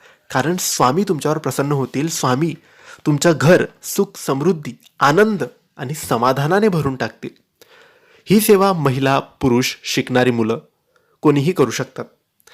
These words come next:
आणि कोणत्याही दिवसापासून तुम्ही ही सेवा सुरू करायची आहे. या सेवेचे कोणतेही नियम नाही, कोणतेच नियम नाही. तुम्ही साध्या सरळ पद्धतीने,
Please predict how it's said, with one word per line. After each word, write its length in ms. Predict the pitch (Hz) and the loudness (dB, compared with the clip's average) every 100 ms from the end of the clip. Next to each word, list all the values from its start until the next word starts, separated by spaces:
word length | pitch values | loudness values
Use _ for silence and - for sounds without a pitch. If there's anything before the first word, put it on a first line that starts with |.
| - - | -10 -2
आणि 120 | 185 | 0
कोणत्याही 560 | - 165 156 156 156 214 | 4 2 2 2 2 2
दिवसापासून 600 | 190 170 175 170 175 165 | 0 0 0 0 -2 -4
तुम्ही 220 | 160 160 | -4 -2
ही 100 | 165 | -4
सेवा 300 | 160 131 151 | -2 -2 -2
सुरू 260 | 170 147 127 | 0 0 0
करायची 380 | 127 117 113 120 | 0 -2 -2 -8
आहे. 200 | 104 - _ _ _ _ _ 160 | -8 -14 _ _ _ _ _ -2
या 140 | 135 | 0
सेवेचे 540 | - 131 120 117 135 151 | 0 -2 -2 -4 -8 -6
कोणतेही 800 | - 127 117 - 127 117 156 208 | -4 -4 -4 -6 -4 -2 0 0
नियम 360 | 214 180 190 | 2 2 2
नाही, 200 | 190 165 - _ _ _ _ _ _ - | -2 -4 -8 _ _ _ _ _ _ 2
कोणतेच 360 | 185 190 226 | 4 4 2
नियम 260 | 185 139 123 | 2 0 0
नाही. 220 | 113 104 - _ _ _ _ _ - | -4 -6 -16 _ _ _ _ _ -2
तुम्ही 260 | 135 139 226 - _ - | 0 -2 -6 -16 _ -6
साध्या 440 | - 139 127 139 135 | 2 2 2 -2 -2
सरळ 380 | - 123 123 | -2 2 2
पद्धतीने, 640 | 123 127 117 135 160 143 | 0 -2 -2 -4 -2 -4